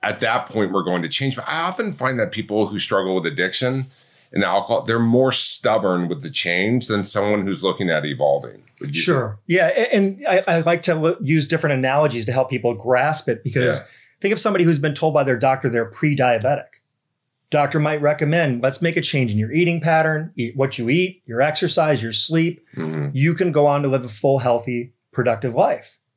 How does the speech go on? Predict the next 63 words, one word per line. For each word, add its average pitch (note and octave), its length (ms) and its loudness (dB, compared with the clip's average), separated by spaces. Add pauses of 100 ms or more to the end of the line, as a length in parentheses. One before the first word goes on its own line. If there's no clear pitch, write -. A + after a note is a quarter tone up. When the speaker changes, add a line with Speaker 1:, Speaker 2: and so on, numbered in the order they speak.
Speaker 2:
if D3 180 2
you E3 80 2
follow D3 340 4
these C3 240 0
simple B2 260 0
directions. C#3 520 0
They D#3+ 140 2
don't F#3+ 180 0
have E3 280 -2
to D3+ 80 -2
get B2 180 -2
to C3 80 -4
the B2 80 -2
point B2+ 260 -2
where B2 80 0
they've A#2 180 -2
lost A#2+ 320 2
the C3 80 0
job, A2+ 320 2
lost C3+ 300 2
the C#3 80 -4
family, A#2 380 -2
lost A#2+ 300 0
everything. A#2 480 -8 (320)
It's C3 140 0
about, C3 180 4
"Let's D3 200 0
take E3+ 160 0
an F3 80 0
evaluation C3+ 720 2
where A2+ 160 4
you C3+ 180 4
are. G#2+ 340 -4 (220)
What B2 220 2
areas C#3+ 280 4
of D#3 40 0
your C#3+ 160 -2
life B2+ 220 2
do B2 100 -6
you A#2+ 40 -2
want A2+ 240 0
to C3 60 -4
start B2+ 180 0
making B2 260 -4
improvements A2+ 440 -4
in? D3 80 0
And B2+ 100 -4
let's C#3 160 -4
get F3+ 140 -6
to D#3+ 80 -6
work." D#3 400 -10 (340)
Speaker 1:
Yeah. C2+ 440 0 (120)
Speaker 2:
Yeah. D#3+ 280 -8 (100)
Speaker 1:
Are A2 80 2
there B2 180 4
any, C3+ 380 2
uh, A#2+ 240 2
stories G#2+ 540 2
that G2+ 160 0
stand F#2+ 320 0
out F2 240 0
to A2 100 -2
you A#2 260 0